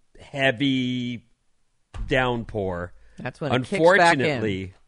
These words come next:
Speaker 2: All right.
Speaker 1: for a lot of people, that is also race day.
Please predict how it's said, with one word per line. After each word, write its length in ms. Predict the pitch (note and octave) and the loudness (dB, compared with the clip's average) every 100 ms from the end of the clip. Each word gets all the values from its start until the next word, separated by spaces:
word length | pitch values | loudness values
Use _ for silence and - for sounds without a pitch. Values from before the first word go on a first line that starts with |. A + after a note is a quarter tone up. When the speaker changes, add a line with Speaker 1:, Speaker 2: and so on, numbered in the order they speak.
| _ - B2+ | _ -20 -14
Speaker 2:
All 60 | B2 | -12
right. 100 | C3+ | -2
Speaker 1:
for 500 | B2+ A#2+ A2+ A2 G2 | 2 2 2 0 -2
a 320 | G#2 A2 G#2+ G#2+ | -2 0 0 0
lot 320 | A#2 A#2+ A#2 | 2 4 2
of 100 | - | 0
people, 500 | B2 G2+ - G2+ G2 | -4 -4 -2 -2 0
that 300 | A2+ B2 C3+ | 0 0 0
is 200 | B2+ A2+ | 0 2
also 440 | C3 E3+ - B2+ | 2 0 0 0
race 340 | A2 C3+ E3+ - | 2 2 0 0
day. 380 | B2 E2+ C#2 | -2 -2 -6